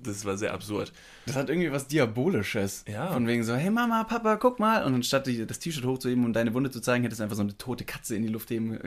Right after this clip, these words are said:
Speaker 2: sollen. So,
Speaker 1: <laughs>
Speaker 2: „Hey, guck mal, was ich gerade gemacht hab.“ Wie eine Katze, die irgendwie, ähm, seinem Herrchen oder seiner Frauchen, ähm,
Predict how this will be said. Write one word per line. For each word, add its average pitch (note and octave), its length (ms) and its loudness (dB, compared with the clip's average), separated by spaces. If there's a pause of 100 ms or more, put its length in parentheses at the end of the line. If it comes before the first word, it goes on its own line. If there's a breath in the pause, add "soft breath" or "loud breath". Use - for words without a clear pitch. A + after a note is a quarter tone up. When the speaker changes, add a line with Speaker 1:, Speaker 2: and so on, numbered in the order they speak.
(120)
Speaker 2:
sollen. A2 220 0
So, A#2 140 2
Speaker 1:
<laughs> - 20 -2
Speaker 2:
„Hey, B3+ 160 8
guck E4 220 6
mal, B3+ 180 8
was A3 80 2
ich - 80 -4
gerade F3 140 2
gemacht A#3+ 280 4
hab.“ A3 220 0 (540 loud breath)
Wie E3+ 60 6
eine E3+ 120 6
Katze, G#3 300 -2
die E3+ 100 0
irgendwie, E3 320 4
ähm, C3+ 400 2
seinem B2+ 200 2
Herrchen C#3+ 340 0
oder A#2 100 0
seiner A2+ 100 -2
Frauchen, A#2+ 600 -2
ähm, G#2+ 560 -2